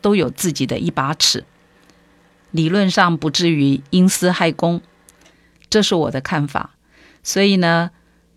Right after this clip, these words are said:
碰到升迁，做了宣布，公布的时候，自己不是那个被升迁的人，其实心里一定是很难平心静气。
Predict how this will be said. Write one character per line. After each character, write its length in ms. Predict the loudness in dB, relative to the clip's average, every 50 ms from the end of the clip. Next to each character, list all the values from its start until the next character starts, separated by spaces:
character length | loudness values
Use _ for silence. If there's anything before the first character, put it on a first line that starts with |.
| _ _ -4
碰 160 | 0 2 4
到 140 | 4 4 2
升 260 | 2 2 4 4 4
迁， 400 | 2 4 2 2 2 2 -2 -4 _ _ -6
做 140 | -2 0 0
了 120 | 0 0
宣 320 | -2 0 0 0 2 2 0
布， 320 | 0 -2 -4 -4 -4 _ _ _ _ _ _ _ _ _ _ _
公 220 | 0 2 4 4 4
布 140 | 4 2 2
的 140 | 2 2
时 160 | 2 2 2 2
候， 340 | 2 2 2 2 0 -4 _ _ _ _ _ _
自 200 | -6 0 2 2
己 200 | 2 2 0 -2
不 160 | 0 0 0 2
是 180 | 2 4 4
那 180 | 4 4 4 4
个 100 | 2 2
被 180 | 2 2 2
升 240 | 2 2 2 2 2
迁 240 | 2 0 0 0 0
的 120 | 0 -2
人， 220 | -4 -6 -10 -12 -14 _ _ _ _ _ _ _ _ _ _ -20 _ _ -10
其 160 | -6 -2 0
实 240 | 0 2 2 0 0
心 260 | 0 0 0 0 2
里 220 | 2 2 0 -2 -4 -6
一 100 | -8 -4
定 180 | 0 2 2 2
是 140 | 2 0
很 240 | -2 -2 0 0 0
难 180 | 0 0 -2 -4
平 220 | -4 -4 -2 -2 -2
心 240 | 0 0 -2 -2
静 220 | -2 -2 -2 -2 -2
气。 260 | -2 -2 -4 -4 -8